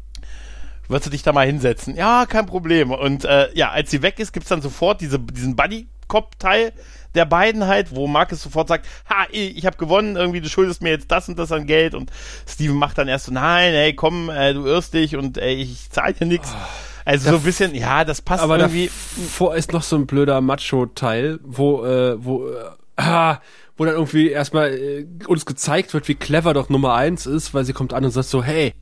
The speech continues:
Speaker 2: das, was du da vorhin gesagt hast, ja, der Captain konnte ja gar nichts von diesen Anschlägen wissen, das hast du dir nur
Speaker 1: Mhm.
Speaker 2: ausgedacht.“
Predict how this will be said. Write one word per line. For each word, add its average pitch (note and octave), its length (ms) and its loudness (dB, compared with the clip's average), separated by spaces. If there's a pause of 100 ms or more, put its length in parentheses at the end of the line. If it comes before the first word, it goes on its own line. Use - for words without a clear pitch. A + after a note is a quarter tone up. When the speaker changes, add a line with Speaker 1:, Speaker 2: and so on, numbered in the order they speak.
(760)
Speaker 2:
das, B2 140 -4
was C3 140 -2
du - 40 -6
da B2+ 120 0
vorhin B2+ 260 0
gesagt B2 420 -2
hast, - 200 -10
ja, G2+ 180 0
der A#2 140 -2
Captain - 340 -6
konnte B2+ 220 0
ja A#2+ 40 2
gar A#2 120 2
nichts A#2+ 120 -2
von - 120 -4
diesen A2 180 -2
Anschlägen A2+ 540 -2
wissen, B2+ 180 -2
das G2 140 -6
hast G#2+ 160 -6
du A#2 40 0
dir A#2 60 2
nur A2 140 2
Speaker 1:
Mhm. A2 60 2
Speaker 2:
ausgedacht.“ G#2 440 -4